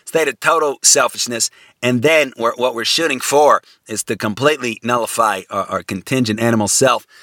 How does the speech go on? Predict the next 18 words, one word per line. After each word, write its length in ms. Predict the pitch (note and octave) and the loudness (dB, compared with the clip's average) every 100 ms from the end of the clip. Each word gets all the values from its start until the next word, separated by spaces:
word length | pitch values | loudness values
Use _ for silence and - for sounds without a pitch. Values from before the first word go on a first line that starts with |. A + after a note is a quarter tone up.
| - _ | -20 _
to 80 | A2+ | -6
completely 720 | A#2+ G#2 D#3+ F#3 E3+ C#3 B2+ | -4 -4 -2 0 0 0 -2
destroy 500 | A2+ A2+ - C3+ B2+ A2 | -2 -4 0 2 4 2
and 100 | G#2 | -4
stamp 400 | - C#3 C3+ - | -4 -2 -2 0
out 180 | B2 A#2 - | 0 0 -2
our 80 | |
selfishness, 680 | G2+ - D3+ - G#2+ F2 - - - _ | 0 2 2 2 -4 -8 -10 -12 -18 _
which 200 | G#2+ G#2+ | -6 -2
is 100 | A#2 | 0
a 60 | A#2 | 2
lot 260 | C3+ B2+ - | 2 2 -2
deeper 440 | C3+ B2+ A#2 G#2 | -4 0 0 0
a-, 240 | G#2+ G#2 G2+ | -2 -4 -2
and, 160 | G2+ | -6
and 160 | G#2 G2+ | -4 -4
more 180 | A#2+ A2 | -2 -2
ex-, 160 | - | -4